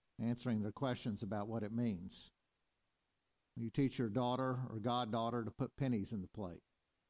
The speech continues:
When she gets a little older, will you show her how to make and keep a pledge? Will you let these children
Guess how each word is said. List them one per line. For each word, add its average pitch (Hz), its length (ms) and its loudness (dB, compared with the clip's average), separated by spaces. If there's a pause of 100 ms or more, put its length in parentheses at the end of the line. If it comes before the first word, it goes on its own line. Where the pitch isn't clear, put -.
(1080)
When 113 100 -10
she 120 100 -6
gets 123 220 0
a 127 60 2
little 123 260 4
older, 127 340 4
will 113 160 2
you 113 80 4
show 127 260 2
her 117 100 2
how 113 120 2
to 110 80 0
make 110 260 2
and 107 100 -2
keep 117 220 0
a 98 60 -8
pledge? 104 640 -4 (2250)
Will 117 80 2
you 123 120 6
let 143 220 2
these 156 240 2
children 120 600 2